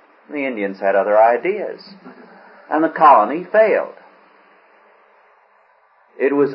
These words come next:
only as settlement was made by those who had the Puritan work ethics that America began to prosper.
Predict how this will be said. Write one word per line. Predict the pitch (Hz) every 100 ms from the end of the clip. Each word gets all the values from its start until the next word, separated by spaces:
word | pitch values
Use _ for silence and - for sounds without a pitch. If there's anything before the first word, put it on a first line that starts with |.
| -
only | 190 214 139 101 90 110 151 -
as | 113 113 107 104 - - _ _ _ _ _ _ _ _ _ _ _ _ _ _ _ _
settlement | - - 190 165 123 123
was | - 117 117
made | 117 139 123 101 95
by | 104 107 104
those | 127 131 101 101
who | 107
had | 101 104
the |
Puritan | 107 - 165 175 180 175 170 131
work | 135 147 156
ethics | 143 139 90 - - _ _ _ _ _ _ _ _ _ _ _
that | 101
America | 101 95 95 101 -
began | 123 98 87 85 -
to |
prosper. | - 160 160 - -